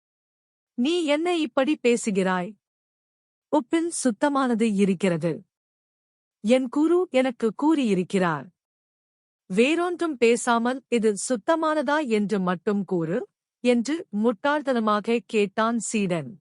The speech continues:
வியந்து போன கடைக்காரர், "என்ன சொன்னாலும் புரிய வைக்க இயலாத முட்டாள் இவன்" என்று எண்ணி, "ஐயா, உங்கள்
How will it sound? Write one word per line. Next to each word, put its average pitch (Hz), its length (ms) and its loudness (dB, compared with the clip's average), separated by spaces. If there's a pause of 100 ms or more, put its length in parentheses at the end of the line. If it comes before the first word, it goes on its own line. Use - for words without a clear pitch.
(960)
வியந்து 339 420 0
போன 302 340 0
கடைக்காரர், 240 800 0
"என்ன 240 340 0
சொன்னாலும் 233 680 0
புரிய 311 360 0
வைக்க 269 280 -2
இயலாத 208 420 2
முட்டாள் 208 520 0 (100)
இவன்" 226 380 0
என்று 208 400 0
எண்ணி, 175 340 -2 (460)
"ஐயா, 269 400 0
உங்கள் 247 400 0